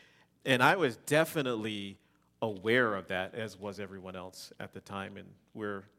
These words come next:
you know, maybe that's gonna go away. We'll see what happens. But, uh, I recall, so I did go to Duke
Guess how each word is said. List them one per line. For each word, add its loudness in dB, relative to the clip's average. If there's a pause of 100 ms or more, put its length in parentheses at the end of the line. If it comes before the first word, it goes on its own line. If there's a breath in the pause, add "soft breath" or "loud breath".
you -12
know, -10
maybe -6
that's -4
gonna -12
go -10
away. -6
We'll -10
see -10
what -8
happens. -6 (440 soft breath)
But, 6 (520 loud breath)
uh, 8
I 8
recall, 2
so -2
I 4
did 0
go 0
to 0
Duke -8